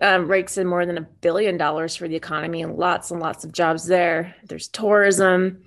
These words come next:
There's, if you like birds, I mean, who doesn't like birds, right? We get so many species of unique birds that pass through here every single year. And this is a major flyway. This is a major resting point for these birds to nest and to feed.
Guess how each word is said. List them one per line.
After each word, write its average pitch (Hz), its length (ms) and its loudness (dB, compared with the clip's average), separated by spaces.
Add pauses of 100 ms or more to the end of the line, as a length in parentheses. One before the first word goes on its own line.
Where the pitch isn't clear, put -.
There's, 190 240 2
if 202 140 0
you 208 100 4
like 180 240 4
birds, 196 360 4
I 190 40 4
mean, 185 160 0
who 196 140 -2
doesn't 170 220 -4
like 151 200 -4
birds, 135 320 -2
right? 175 320 -2
We 196 80 -8
get 185 240 -4
so 208 280 -2
many 190 440 -4
species 170 800 -4
of 170 340 -4
unique 196 480 -4
birds 185 380 -2
that 165 120 -4
pass - 340 -6
through 196 160 -4
here 175 340 -4
every 185 320 -6
single 190 380 -4
year. 165 560 -4 (340)
And 180 140 -2
this 196 120 -2
is 247 120 -2
a 247 40 4
major 202 540 2
flyway. 175 640 0
This 185 160 -10
is 196 100 -8
a 202 40 -4
major 185 380 -2
resting 170 500 -6
point 156 300 -8
for - 80 -10
these 165 160 -6
birds 160 360 2
to 165 120 0
nest 165 440 0
and 160 160 -2
to 165 80 -8
feed. 165 600 -2